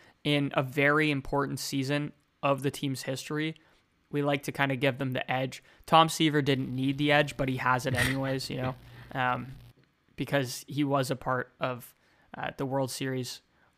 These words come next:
Speaker 1: champions there. And then, you know, three years after, uh, he left the Mets in nineteen eighty-three, again, they,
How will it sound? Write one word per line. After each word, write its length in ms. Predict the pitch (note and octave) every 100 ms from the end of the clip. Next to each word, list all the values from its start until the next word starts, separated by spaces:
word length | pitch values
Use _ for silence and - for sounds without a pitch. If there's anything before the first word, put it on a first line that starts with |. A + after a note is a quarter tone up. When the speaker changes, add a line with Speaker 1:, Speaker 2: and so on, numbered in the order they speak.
| _ _ -
Speaker 1:
champions 640 | - C#3 B2+ C3 A#2+ A#2+
there. 300 | - B2 B2 _ _ _ -
And 100 | D#3
then, 140 | E3+
you 60 | E3+
know, 120 | F3
three 260 | - E3+
years 200 | E3+ E3
after, 480 | D#3 D3+ - D#3 D3 -
uh, 280 | D3 C#3 C#3 C#3
he 180 | - D3+
left 300 | C#3+ C#3 -
the 60 |
Mets 280 | C#3 C#3+ -
in 100 | C3+
nineteen 380 | C3 C3 C#3 C3
eighty-three, 600 | C3 C3 - C3+ C#3 C#3
again, 400 | C#3 C3 C3+ C#3
they, 280 | C#3 B2+ B2+